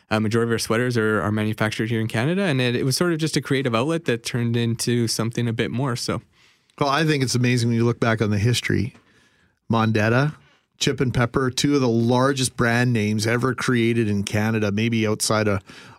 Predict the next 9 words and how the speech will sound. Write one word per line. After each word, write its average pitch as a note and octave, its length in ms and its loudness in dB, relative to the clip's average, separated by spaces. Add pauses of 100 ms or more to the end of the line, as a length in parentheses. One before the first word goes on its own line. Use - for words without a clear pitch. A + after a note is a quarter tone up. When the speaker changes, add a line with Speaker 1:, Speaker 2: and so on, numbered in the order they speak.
Speaker 2:
of A2+ 260 0
Roots C#3 440 0
and, A#2 240 2 (240)
and C3+ 180 0
some C#3 220 2
other C#3+ 200 2
ones, B2+ 280 2
but B2+ 180 -2
they E3 460 2